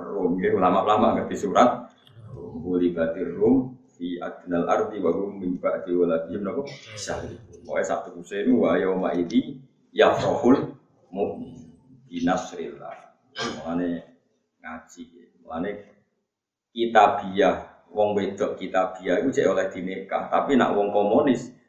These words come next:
sama sekali nggak boleh di, di. Kok nak kitabiah jek ana rukhsah piye-piye nyek megang kitab napa?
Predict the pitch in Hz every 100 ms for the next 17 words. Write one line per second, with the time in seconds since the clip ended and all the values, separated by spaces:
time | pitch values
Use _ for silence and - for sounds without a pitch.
0 | _ _ 101 95 90 - 85 120 120 82
1 | 90 87 107 113 131 - - _ _ _
2 | _ _ 90 85 - - _ _ _ _
3 | _ _ _ _ 113 113 - - 90 87
4 | - 87 113 - - 92 98 95 - 135
5 | 123 110 101 127 139 110 - 104 - 123
6 | 123 - 101 - 101 147 -